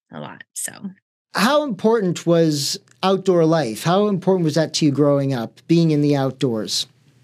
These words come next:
Speaker 1: Yeah. So growing up, I, I was raised in the country in Wisconsin, uh, raised without a television. And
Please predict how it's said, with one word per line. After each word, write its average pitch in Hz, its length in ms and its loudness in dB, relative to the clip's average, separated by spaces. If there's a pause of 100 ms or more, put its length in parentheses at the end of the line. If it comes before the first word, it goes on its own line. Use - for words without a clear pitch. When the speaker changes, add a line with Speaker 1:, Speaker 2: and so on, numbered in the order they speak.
(300)
Speaker 1:
Yeah. 240 480 -2
So 247 600 -2
growing 294 400 -2
up, 240 280 -4
I, 220 540 -4
I 226 120 -4
was 233 200 -6
raised 247 360 -4
in 277 80 -2
the 269 80 -2
country 226 480 -4
in 226 100 -4
Wisconsin, 202 800 -4
uh, 185 340 -4
raised 202 300 -4
without 208 220 -2
a 214 40 -4
television. 190 960 -4
And 185 580 -6